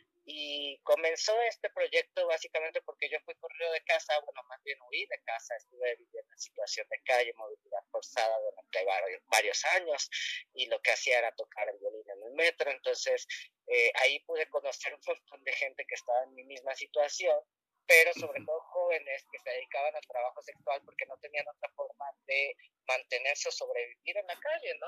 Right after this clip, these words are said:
Y todos ellos habían sido corridos de casa por ser quien eran. Entonces, en una de esas decidimos juntarnos para sobrevivir y vaya, poco a poco fue creciendo este proyecto y entre todos dijimos,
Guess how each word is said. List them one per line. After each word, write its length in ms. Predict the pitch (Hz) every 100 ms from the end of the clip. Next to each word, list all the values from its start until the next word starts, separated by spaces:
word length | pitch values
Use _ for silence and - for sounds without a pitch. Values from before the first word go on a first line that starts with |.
| 208
Y 80 | 190
todos 340 | - 190 -
ellos 260 | 185 190 165
habían 240 | 156 160
sido 180 | - 170
corridos 420 | - 151 147 147 160
de 100 | -
casa 320 | 131 - 123 -
por 180 | 135
ser 260 | - - 120
quien 180 | - - -
eran. 360 | - - - _
Entonces, 460 | 175 170 175 165 - - - - _ _ -
en 120 | -
una 220 | 147 151 143
de 80 | 143
esas 260 | - 139
decidimos 840 | 131 - 127 139 135 139 139 - - - _ _
juntarnos 600 | - 127 - 143 160 151
para 260 | - 120 110
sobrevivir 760 | - 113 117 117 117 156 214
y 480 | 196 123 117 107 107 -
vaya, 300 | 123 143 117 - _
poco 240 | - 135 147
a 100 | -
poco 320 | 139 - 131
fue 120 | 139 131
creciendo 480 | 135 - 135 123
este 220 | 127 - 127
proyecto 680 | 117 120 127 131 _ 151 151 151
y 60 | 120
entre 300 | - 110 -
todos 280 | 120 117 -
dijimos, 580 | - - - 127 123